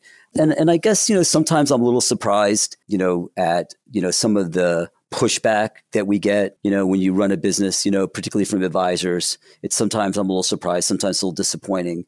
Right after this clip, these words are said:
you know, but I guess it's like children. I mean, I don't know, Michael, I assume you have children. I have three children. And it seems like the people that we love the most and that we take the most care of sometimes,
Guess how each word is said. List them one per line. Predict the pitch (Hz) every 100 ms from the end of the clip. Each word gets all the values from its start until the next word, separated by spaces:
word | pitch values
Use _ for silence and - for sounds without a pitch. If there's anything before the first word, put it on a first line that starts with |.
| -
you | 90
know, | 92 90
but | - 107
I |
guess | 107 120 101
it's | -
like | 95
children. | - 110 92 87
I | 90
mean, | 92 90 -
I | 98
don't | 98
know, | 92
Michael, | 92 90 90
I | 87
assume | - 98 92
you | 90
have | 82
children. | - 98 90
I | 90
have | 85
three | - 85
children. | - 90 82 82 80 - - - _ _
And | 107
it | 95
seems | - 113 98
like | 104 92
the | -
people | - 117 107
that | 98
we | 98
love | 98 95 85
the | 90
most | 92 92 - -
and | 95
that | 90
we | 90
take | - 95
the | -
most | 90 92 -
care | 95 87
of | 87 -
sometimes, | 92 82 87 82 80 -